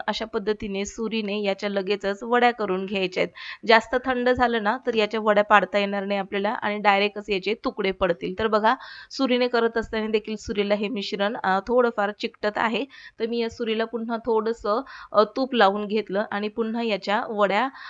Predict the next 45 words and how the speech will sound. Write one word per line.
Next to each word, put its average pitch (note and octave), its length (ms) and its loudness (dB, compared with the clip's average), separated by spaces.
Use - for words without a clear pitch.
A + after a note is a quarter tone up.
अ, G3+ 200 6
पाडून G3 400 6
घेतेय. F#3+ 380 -2
जर A#3 200 2
सुरीने A#3 420 2
तुम्हाला A3+ 360 0
व्यवस्थित G#3 500 -2
कट A3 140 -2
करता G#3 240 -2
येत F#3+ 300 -2
नसेल F#3+ 580 -4
तर G3+ 220 0
उलातनं A#3+ 560 4
जे A#3+ 80 4
असतं, G#3+ 300 -2
कालथा F#3+ 440 2
ज्याला G3+ 260 2
आपण G3 200 -4
म्हणतो, G3+ 360 -6
तर G3+ 120 -4
त्याने G#3 300 -4
देखील G#3 340 -4
तुम्ही G3+ 220 -6
पटकन A3 440 0
अशा G#3 180 -6
पद्धतीने, G3+ 600 -6
अ, G3+ 220 6
या G#3 120 4
वड्या G3+ 300 4
पाडून G3 400 2
घेऊ A3 220 2
शकता. F#3 360 -2
तर - 160 -2
इथे A3 300 0
मी A3 180 0
दुसरी G3+ 400 -2
सुरी G#3 220 -2
घेतलेली G3+ 460 -2
आहे B3 80 -2
आणि G3+ 260 -6
या G3+ 160 0
सुरीने G3+ 380 -2
व्यवस्थित G3 500 -2
आता F#3+ 160 -4
हे A3 200 0